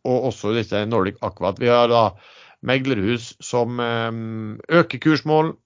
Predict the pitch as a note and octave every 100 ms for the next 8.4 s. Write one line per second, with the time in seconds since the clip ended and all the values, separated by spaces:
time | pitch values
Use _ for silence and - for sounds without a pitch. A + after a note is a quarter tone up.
0 | _ A#2+ B2+ A2 A#2+ F3 D3+ E3 E3+ -
1 | _ _ - G2+ A2+ A2+ G#2+ - A#2+ A2+
2 | - A#2 A2+ G#2 G#2 G2+ G2 - - F#2+
3 | A2 G2 E2 F2+ - F2 - - _ -
4 | - - D3 D3 E3+ F3 - B2 A#2 A2
5 | G#2 F#2 F#2 - G#2+ G2+ G2 G2 A2+ A2
6 | F2+ E2+ - - F2+ F#2 F2+ _ _ _
7 | C3+ C3+ C3 C3+ C#3 A2 A2 G2+ G#2 G2+
8 | F#2 F2 G2+